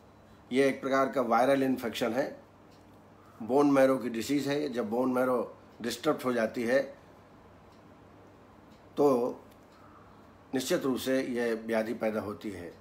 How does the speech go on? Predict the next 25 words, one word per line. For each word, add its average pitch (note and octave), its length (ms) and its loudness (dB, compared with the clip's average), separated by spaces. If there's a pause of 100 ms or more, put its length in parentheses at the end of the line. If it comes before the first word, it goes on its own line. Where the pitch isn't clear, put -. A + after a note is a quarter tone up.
(360)
ये A2 60 -6
कैंसर C3+ 420 0
से C#3+ 120 0
भी C3+ 180 -2
बोन B2 260 -2
मैरो A#2 300 -2 (500)
का A#2+ 80 -2
कार्य A2+ 280 -2
प्रभावित G#2+ 480 -4
होता G2 220 -8
है। F2+ 160 -12 (760)
इन्फेक्शन C3+ 540 0
जल्दी B2+ 280 0
हो C3+ 140 2
सकता C3 340 -2
है C3 100 0
ऐसे B2+ 180 -2
पेशेंट C3 500 -2
में, D3 220 -6 (960)
मुख C#3 220 2
में C3+ 120 2
अल्सर C3 380 2
हो A#2+ 120 -2
जाते G#2 260 -4
हैं। - 180 -14